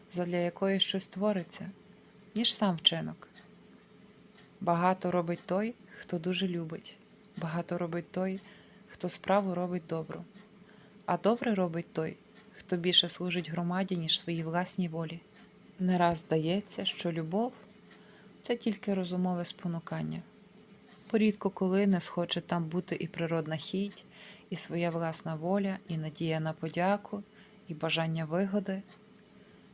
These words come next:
Той, хто має правдиву віру і щиру любов, не шукає себе ні в чому. Він тільки бажає, щоб у всьому була слава Божа. Такий і не заздрить нікому, бо він не тішиться з власної радості.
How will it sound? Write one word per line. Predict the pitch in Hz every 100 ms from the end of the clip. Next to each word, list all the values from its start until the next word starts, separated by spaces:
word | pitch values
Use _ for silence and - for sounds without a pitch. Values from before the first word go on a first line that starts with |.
| -
Той, | - 185
хто | 190 - 185
має | 196 196
правдиву | 185 185 175 180 175 175
віру | 165 190 190 -
і | 165
щиру | - 185 185
любов, | 180 175 190 185
не | 175
шукає | 170 170 - - 175
себе | - 175 180 170
ні | 165
в |
чому. | - 202 196 165 - - - - - - - - -
Він | 185 190
тільки | 196 - 180
бажає, | 170 175 190 190 180
щоб | - 175 165
у |
всьому | 165 - 226 220 202
була | 185 190 185
слава | - 202 175 151
Божа. | 151 151 165 - - - - - - - - - - -
Такий | - 196 262 247
і |
не | 233 226
заздрить | - 214 151 147
нікому, | 151 - 156 156 160 - - - - - - - - - -
бо | 165 190
він | 202 196
не | 196
тішиться | 196 - 220 180 - 165
з |
власної | 160 180 180 - 190
радості. | 196 185 151 - - 160